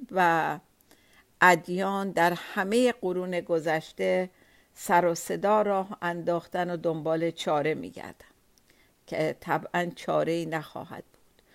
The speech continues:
«خانه از پای بست ویران است، خواجه در بند نقش ایوان است.» سعدی بزرگوار فرمود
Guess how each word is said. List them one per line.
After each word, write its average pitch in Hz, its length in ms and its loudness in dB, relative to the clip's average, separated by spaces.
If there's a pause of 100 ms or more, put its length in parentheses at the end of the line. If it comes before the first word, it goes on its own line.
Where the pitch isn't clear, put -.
(180)
«خانه 175 360 0
از 175 280 0
پای 151 480 4
بست 185 460 0
ویران 139 540 -4
است، - 320 -8 (320)
خواجه 156 540 4
در 147 280 4
بند 165 500 4
نقش 151 600 2
ایوان 147 600 0 (120)
است.» - 180 -18 (540)
سعدی 165 460 2
بزرگوار 165 720 0
فرمود - 720 -6